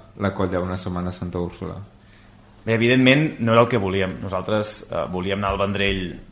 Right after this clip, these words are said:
Speaker 2: doncs, a, a fer el cinc de nou, a fer un gamma extra, i hem de ser autocrítics, no vam poder arrossegar prou gent a cap de les dues diades al cap de, del cap de setmana.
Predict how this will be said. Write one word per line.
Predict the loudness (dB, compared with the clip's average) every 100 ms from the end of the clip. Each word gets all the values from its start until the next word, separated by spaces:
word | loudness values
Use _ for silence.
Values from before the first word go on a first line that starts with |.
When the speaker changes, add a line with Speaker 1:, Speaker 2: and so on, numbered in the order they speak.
| -20
Speaker 2:
doncs, | -8 -6 -4
a, | -4 -4 -4 -8 -14 -16
a | -10
fer | -10
el |
cinc | -6 -4
de | 2
nou, | 4 2 0 -14
a | -12
fer |
un | -6
gamma | -2 -2 -2
extra, | -2 -2 -2 -6 -20 -20 -20 -8
i | -2
hem | 0
de | 0
ser | -2
autocrítics, | -4 -8 -10 -10 -8 -6
no | -4
vam | -4 -6
poder | -8 -4 -2
arrossegar | -2 -6 -2 0 0
prou | -2 -4
gent | -6 -8 -10 -16 -20 -18 -8
a | -4
cap | -2
de | -2
les | -4
dues | -6 -4
diades | -4 -4
al | -6
cap | -6
de, | -6 -6 -8
del | -10 -6
cap | -6 -6
de | -6
setmana. | -2 0 0